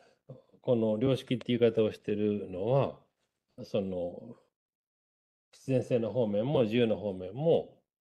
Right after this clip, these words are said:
みんな一つの理性、すなわちこういう良識が覆ってるっていうことなんだね。そういうわけで、その、確実性とかっていう言葉が出てて、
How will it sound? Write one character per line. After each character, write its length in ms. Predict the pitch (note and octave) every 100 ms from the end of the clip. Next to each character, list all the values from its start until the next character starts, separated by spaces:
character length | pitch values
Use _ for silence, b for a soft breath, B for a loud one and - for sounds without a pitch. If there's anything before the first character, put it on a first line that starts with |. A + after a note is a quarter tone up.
| _
み 100 | -
ん 40 | C3
な 60 |
一 180 | - D#3
つ 100 | C#3
の 100 | G2
理 140 | F#2+
性、 220 | - F2+ E2
す 120 | A2+
な 60 | G#2+
わ 60 |
ち 200 | G#2+ D#3+ - -
こ 140 | - G#2
う 80 |
い 80 | F#2+
う 240 | F#2 F2 G#2+
良 200 | A2+ G#2+
識 220 | - A#2
が 100 | G2+
覆 140 | G2 G2+
っ 20 |
て 140 | -
る 60 | A#2
っ 40 |
て 160 | A2 G#2
い 40 |
う 20 |
こ 120 | - F#2+
と 220 | A2 F#2+
な 120 | C#2+
ん 60 | D2
だ 100 | G#2+
ね。 200 | G3 - B B B B B B B B B _ _ _ _
そ 60 | C#3
う 20 |
い 40 | D#3+
う 20 |
わ 80 | G3+
け 120 | D#3+
で、 500 | C#3 E3 C#3 G2 - _ _ _ A#2
そ 200 | A#2 D3+
の、 560 | C#3+ C#3+ C#3+ C#3+ C3+ - _ _ _ D#3+ -
確 240 | A#2+ C#3+
実 260 | D3 D3+ -
性 140 | D#3
と 160 | C#3+ -
か 80 |
っ 100 | B2
て 80 | -
い 60 | G2+
う 60 | F#2+
言 80 | G#2
葉 220 | G#2+ G2
が 100 | F#2+
出 140 | F#2+
て 100 | -
て、 480 | - C3+ B2+ E2+ b